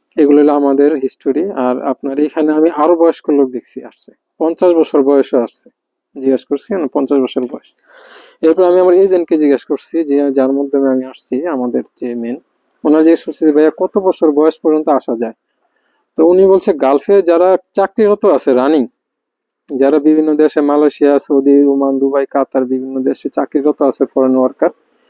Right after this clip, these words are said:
ওনাদের কোনো বয়সের সীমা নেই। ওনার ষাট বছর হলে ষাট বছর বয়সে আসতে পারবে, যেহেতু ওনাদের একটা চাকরি ওনারা রানিং, রিটায়ার্ডে যায় নাই এবং ওনারা দক্ষ,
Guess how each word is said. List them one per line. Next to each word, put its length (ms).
ওনাদের 340
কোনো 180
বয়সের 340
সীমা 300
নেই। 100
ওনার 180
ষাট 300
বছর 320
হলে 100
ষাট 220
বছর 280
বয়সে 280
আসতে 240
পারবে, 200
যেহেতু 260
ওনাদের 340
একটা 380
চাকরি 440
ওনারা 300
রানিং, 340
রিটায়ার্ডে 420
যায় 220
নাই 200
এবং 200
ওনারা 280
দক্ষ, 300